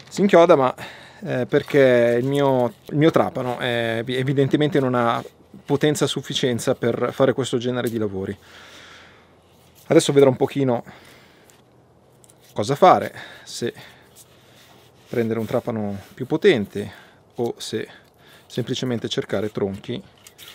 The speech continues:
di diametro come questo che si lavorano abbastanza facilmente. Poi un tronco di questo diametro è perfetto per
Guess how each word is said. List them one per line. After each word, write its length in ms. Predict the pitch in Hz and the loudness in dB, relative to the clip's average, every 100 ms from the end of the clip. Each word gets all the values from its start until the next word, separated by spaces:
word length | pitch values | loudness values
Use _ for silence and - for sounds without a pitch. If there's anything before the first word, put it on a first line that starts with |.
| - - _ | -20 -20 _
di 100 | 117 | -6
diametro 380 | 110 104 101 - | -4 -4 -6 -8
come 200 | 113 170 | -6 -6
questo 400 | 82 - - 131 | -6 -12 -6 -6
che 260 | - - - | -6 -16 -14
si 160 | - | -8
lavorano 540 | 110 101 104 104 101 - | -6 -4 -4 -6 -8 -10
abbastanza 460 | 110 104 120 110 | -8 -8 -6 -8
facilmente. 580 | 113 110 127 107 95 95 | -10 -10 -8 -8 -12 -14
Poi 220 | - 107 - - - - - | -8 -8 -8 -16 -20 -20 -20
un 80 | - | -10
tronco 240 | 101 123 123 | -4 -2 -2
di 80 | |
questo 240 | 123 113 123 | -4 -2 -2
diametro 500 | 120 156 175 151 - | 0 0 0 0 -2
è 100 | - | -6
perfetto 580 | 117 - 143 113 - 113 | -8 0 0 0 -4 -4
per 640 | 120 110 110 104 101 | -2 -2 -6 -10 -12